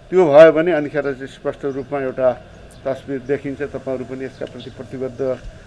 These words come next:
भएको हामीलाई चाहिँ अनुभव हुन्छ। अहिलेसम्म त्यो, अ, व्यवहारमा हामीले चाहिँ त्यो चाहिँ देख्न पाएका छैनौँ, त्यो देखिनु पर्यो भन्ने कुरा चाहिँ हामीले चाहिँ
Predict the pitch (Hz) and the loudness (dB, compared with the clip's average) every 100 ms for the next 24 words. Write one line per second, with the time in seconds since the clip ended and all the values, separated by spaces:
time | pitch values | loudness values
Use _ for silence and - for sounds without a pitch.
0 | - 107 123 139 139 127 127 123 127 127 | -14 0 4 4 4 0 0 -6 -6 -6
1 | 131 139 117 127 123 147 131 127 120 131 | 0 0 0 -6 -4 -2 -2 -6 -8 -8
2 | 123 117 123 107 - - - - - 117 | -10 -8 -10 -10 -16 -20 -20 -20 -12 -10
3 | 110 123 123 131 127 127 110 120 110 123 | -6 -4 2 2 2 -2 -4 -8 -8 -10
4 | 117 117 117 113 110 123 131 135 127 135 | -10 -12 -12 -12 -10 -10 -6 0 0 0
5 | 127 139 147 170 165 - - - - - | -2 -2 0 0 -2 -14 -20 -20 -14 -8
6 | 131 139 135 160 156 139 151 160 147 - | -6 -4 -2 0 0 6 8 8 6 0
7 | - - 113 120 120 131 120 117 143 110 | -14 -16 -12 -10 -6 -4 -4 -4 -8 -8
8 | 113 110 135 | -8 -8 -10